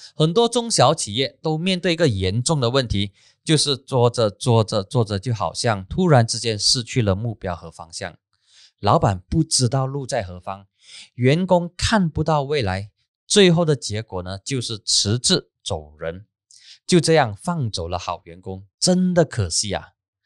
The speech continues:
可是要怎么样才能够留住人才呢？最重要的当然就是要有个明确的目标和方向，而且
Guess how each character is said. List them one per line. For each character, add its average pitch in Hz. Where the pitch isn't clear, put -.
可 139
是 214
要 226
怎 110
么 113
样 196
才 120
能 117
够 147
留 98
住 147
人 92
才 98
呢？ 113
最 185
重 147
要 139
的 117
当 165
然 117
就 139
是 -
要 131
有 90
个 131
明 110
确 170
的 127
目 139
标 113
和 90
方 90
向， 95
而 -
且 120